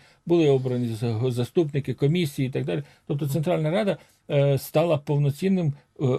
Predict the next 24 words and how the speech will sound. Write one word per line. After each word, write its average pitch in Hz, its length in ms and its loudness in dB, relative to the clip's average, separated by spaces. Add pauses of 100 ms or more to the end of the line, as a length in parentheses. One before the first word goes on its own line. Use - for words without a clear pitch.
органом 113 540 2 (400)
в 123 300 0
автономному 151 840 0
поки 139 240 -4
що 143 160 -4
варіанті. 117 560 -2 (440)
От. 101 180 -6 (120)
І 135 60 2
от 127 180 0
рух 151 300 0
від, 120 220 -2 (300)
те, 123 120 0
що 117 160 -4
говорив, 117 360 0 (300)
е, 117 180 0
пан 117 200 -2
Павло, 127 260 2
від, 123 320 -2 (120)
е, 117 320 0 (100)
культурної 143 520 4
автономії 120 640 -2
до 120 280 0
автономії 127 500 -2
територіальної, 123 760 2